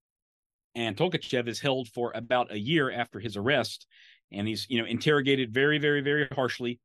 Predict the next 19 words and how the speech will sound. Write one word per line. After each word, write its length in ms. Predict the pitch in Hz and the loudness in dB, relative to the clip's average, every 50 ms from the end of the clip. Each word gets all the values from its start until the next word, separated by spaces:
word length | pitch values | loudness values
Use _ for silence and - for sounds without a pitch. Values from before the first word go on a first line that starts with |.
| _ _ _ _ _ | _ _ _ _ _
of 160 | - 123 - - | -10 -10 -8 -2
course, 420 | - 120 113 107 - - - - - - | 0 0 2 2 0 -2 -4 -6 -8 -8
and 260 | 110 113 113 110 104 | -6 -4 -4 -4 0
he 120 | 127 127 | 2 2
is 100 | 120 - | 2 0
put 180 | - - 151 139 | 0 0 2 2
on 140 | 135 127 120 | 2 2 2
trial 460 | - - 147 147 139 127 120 117 - | 2 2 2 4 4 2 0 0 0
after 300 | 120 123 - - 143 135 | -2 -2 -2 -2 -2 0
a 60 | 127 | 0
year. 500 | 123 127 147 143 156 127 110 107 104 107 - _ _ _ _ _ _ - | 0 0 -2 -2 -2 -2 -2 -2 -6 -10 -14 _ _ _ _ _ _ -12
Uh, 140 | 101 110 | -10 -8
the 100 | 107 110 | -6 -6
trial 360 | 107 - 147 143 143 143 139 123 | -4 0 2 4 4 4 4 2
only 260 | 135 135 135 135 135 | 2 2 2 2 2
is 220 | 123 117 101 - 123 | 2 0 -2 -6 -4
one 200 | 123 123 135 147 | -2 0 2 4
day 100 | 165 170 | 4 4
long, 340 | 156 127 117 117 120 131 | 4 2 2 0 -2 -6